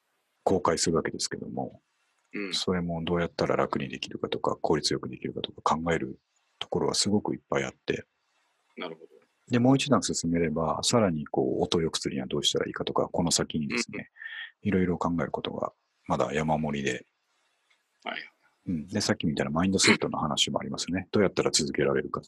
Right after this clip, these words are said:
Speaker 1: ていうことも。
Speaker 2: うん。そうですね。
Speaker 1: そう。もう考えることいっぱいで、最初に言ったようなその突き詰めがいのあるですね、
Speaker 2: うん。
Speaker 1: テーマなわけですよ。
Speaker 2: はいはい。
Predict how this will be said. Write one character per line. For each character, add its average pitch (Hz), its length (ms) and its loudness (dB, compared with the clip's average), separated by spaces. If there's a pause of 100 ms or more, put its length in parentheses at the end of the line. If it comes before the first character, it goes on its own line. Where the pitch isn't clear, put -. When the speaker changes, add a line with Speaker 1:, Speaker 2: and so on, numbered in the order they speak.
Speaker 1:
て - 80 -10
い - 40 -6
う - 20 -8
こ - 120 -10
と - 120 -6
も。 135 240 -4
Speaker 2:
う 120 40 -4
ん。 101 480 -2
そ - 160 -6
う - 20 -8
で - 140 -16 (100)
す - 60 -16
ね。 107 100 -12 (400)
Speaker 1:
そ - 400 -2 (140)
う。 - 20 -4
も 127 80 6
う - 20 0
考 113 260 2
え 123 40 6
る 107 60 2
こ 85 80 2
と - 120 -2
い - 20 -8
っ - 120 -10
ぱ 87 120 2
い 80 60 -2
で、 80 280 0
最 98 200 4
初 101 160 2
に 95 80 6
言 92 100 6
っ - 20 -4
た - 200 2
よ 92 120 6
う 73 40 -4
な 67 80 -4
そ - 140 -2
の 73 120 -4
突 - 20 -12
き - 60 -10 (160)
詰 120 200 2
め 113 680 6
が 104 160 6
い 101 40 4
の 98 240 4
あ 98 60 6
る 82 60 2
で - 120 -6
す - 140 -2
ね、 90 120 -8 (760)
Speaker 2:
う - 80 -4
ん。 98 140 -2 (260)
Speaker 1:
テ 101 140 2
ー - 20 2
マ 78 100 2
な - 100 0
わ - 120 -4
け - 100 -4
で - 60 -8
す - 120 -4
よ。 - 120 -12 (840)
Speaker 2:
は - 120 -2
い - 20 -4
は - 40 -8
い。 - 40 -16